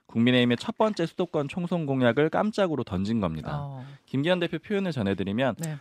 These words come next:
Speaker 1: 당 내부적으로 검토한 결과 김포를 서울로 편입하는 게 바람직하다라는 결론을 냈다.
Speaker 2: 음.
Speaker 1: 당론으로 정하고 추진하려고 한다. 그러니까 어느 정도는 굉장히 확고하게 좀 얘기를 한 겁니다.
Speaker 2: 음.
Speaker 1: 근데 근거는 이런 걸 냈어요.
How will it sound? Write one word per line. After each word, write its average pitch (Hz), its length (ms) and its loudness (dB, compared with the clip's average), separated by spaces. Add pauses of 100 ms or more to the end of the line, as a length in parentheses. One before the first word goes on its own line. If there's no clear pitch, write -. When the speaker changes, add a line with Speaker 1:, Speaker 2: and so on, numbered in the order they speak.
Speaker 1:
당 127 220 2
내부적으로 135 520 4
검토한 113 540 0
결과 104 460 4
김포를 127 400 2
서울로 202 280 2
편입하는 165 540 -4
게 131 80 -2
바람직하다라는 131 880 -2
결론을 120 460 2
냈다. 90 500 0
Speaker 2:
음. 175 380 -4
Speaker 1:
당론으로 113 480 2
정하고 92 320 -4
추진하려고 165 580 0
한다. 101 420 0
그러니까 131 120 -2
어느 143 120 2
정도는 170 300 -2
굉장히 143 480 -2
확고하게 185 500 -2
좀 107 180 -2
얘기를 95 220 -2
한 143 120 -4
겁니다. 85 420 -4
Speaker 2:
음. 143 520 -8
Speaker 1:
근데 135 160 -10
근거는 185 360 0
이런 147 220 4
걸 160 100 4
냈어요. 107 500 -2